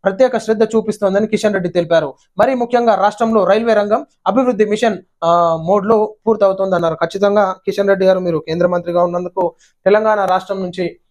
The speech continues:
మరి విజ్ఞప్తి చేస్తున్నాం. తెలంగాణ రాష్ట్రాన్ని అన్ని వైపులా, అన్ని దిక్కుల నుంచి డెవలప్‌మెంట్ చేసుకుంటున్నారు.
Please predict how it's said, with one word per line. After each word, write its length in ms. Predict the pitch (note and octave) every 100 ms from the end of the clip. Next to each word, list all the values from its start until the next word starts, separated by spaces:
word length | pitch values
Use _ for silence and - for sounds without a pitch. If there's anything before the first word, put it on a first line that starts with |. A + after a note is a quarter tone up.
| _
మరి 100 | E3
విజ్ఞప్తి 380 | D#3 D#3 F#3 F#3+
చేస్తున్నాం. 420 | F#3+ F3 F#3 F3+
తెలంగాణ 440 | F3 F3 G3+ G3+ F#3
రాష్ట్రాన్ని 480 | F3+ F3 F3+ F3+ -
అన్ని 180 | D#3+ A#3
వైపులా, 440 | A3+ G3+ F#3 F3+ C#3 _ _ _ _ _ _ _ _ _ _ F3
అన్ని 160 | A3+
దిక్కుల 300 | B3 A3 G#3+
నుంచి 240 | G3+ G3 G3+
డెవలప్‌మెంట్ 520 | F#3 F#3 F#3 F#3 F3
చేసుకుంటున్నారు. 640 | E3+ - E3+ E3+ D#3+ D#3